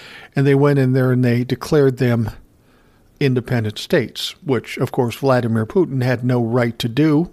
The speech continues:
He's a Russian president, not the Ukrainian president,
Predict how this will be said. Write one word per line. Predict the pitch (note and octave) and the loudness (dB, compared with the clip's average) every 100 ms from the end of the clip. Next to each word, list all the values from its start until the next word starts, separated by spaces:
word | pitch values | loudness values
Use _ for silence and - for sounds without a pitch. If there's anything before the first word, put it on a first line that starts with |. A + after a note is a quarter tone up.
| - | -12
He's | - C#3 C#3+ C#3 | -2 0 0 0
a | |
Russian | A2+ B2+ E3+ - B2+ A2 | -2 0 0 0 -2 -2
president, | B2 G#2+ G2+ G#2 G2 | -2 -2 -4 -10 -6
not | A#2 C#3+ | -4 -2
the | - | -2
Ukrainian | B2+ A#2 D3+ C#3+ B2+ A2 | 0 0 0 0 0 -2
president, | G#2+ A2 G#2 A#2 D3 | 0 -2 -2 -4 -6